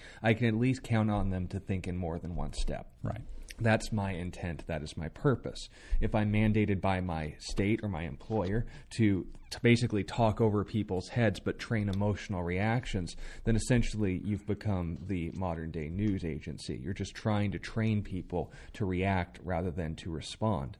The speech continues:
Speaker 2: Hmm.
Speaker 1: We want to avoid that. So when it comes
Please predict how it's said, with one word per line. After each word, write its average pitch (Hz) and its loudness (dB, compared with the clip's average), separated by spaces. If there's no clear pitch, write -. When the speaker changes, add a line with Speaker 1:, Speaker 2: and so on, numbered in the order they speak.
Speaker 2:
Hmm. 104 -2
Speaker 1:
We 110 6
want 90 0
to 98 -2
avoid 87 0
that. 65 -8
So 104 -4
when 101 -2
it - -8
comes 117 0